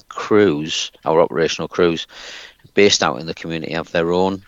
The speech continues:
social media, so they'll be sharing information about what's going on, uh, around them as well and giving advice. Um, so, yeah, if you, you go to our website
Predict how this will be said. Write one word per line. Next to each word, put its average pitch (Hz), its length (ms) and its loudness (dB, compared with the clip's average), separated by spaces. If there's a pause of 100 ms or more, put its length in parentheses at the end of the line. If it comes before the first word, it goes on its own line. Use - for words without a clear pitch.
social - 420 -2
media, 92 320 -2
so 82 300 2
they'll 87 200 2
be 82 80 -4
sharing 85 280 2
information 80 600 -4
about 76 200 -2
what's - 180 -6
going 80 280 0
on, 80 180 0
uh, 78 420 -2
around 80 380 0
them 78 160 -8
as 73 140 -6
well 78 180 2
and 76 100 -6
giving 76 240 -4
advice. 73 560 -2 (680)
Um, 87 340 0 (400)
so, 95 320 2
yeah, 110 200 2
if 98 140 -6
you, 95 140 4
you 82 160 -8
go 92 140 0
to - 180 0
our 82 80 4
website 82 540 2